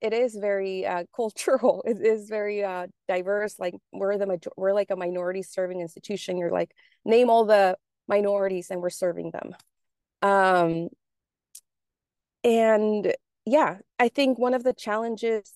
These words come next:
that I faced was partly having to be remote, like, online classes for the first year of my P H D program, which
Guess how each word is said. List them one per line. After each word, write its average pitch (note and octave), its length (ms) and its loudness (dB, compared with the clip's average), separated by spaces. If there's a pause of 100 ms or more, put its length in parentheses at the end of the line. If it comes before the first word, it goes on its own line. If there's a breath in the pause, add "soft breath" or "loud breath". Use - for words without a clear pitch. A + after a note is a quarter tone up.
that G#3 120 0
I F#3+ 240 -2 (120)
faced G3+ 640 -6 (2000 loud breath)
was B3+ 460 4
partly G#3+ 680 -6 (240 loud breath)
having G#3 280 -2
to G3+ 420 -6
be F#3+ 580 -6 (420)
remote, F#3 540 0 (120)
like, F#3+ 280 0
online F#3 320 0
classes - 840 -2
for C4+ 120 0
the C4+ 120 0
first - 580 -4 (1400)
year G#3 400 0 (440)
of G#3 120 -6
my G#3+ 120 -6
P A3+ 120 -6
H - 160 -8
D A3 80 -12
program, A3 580 0
which A3 300 0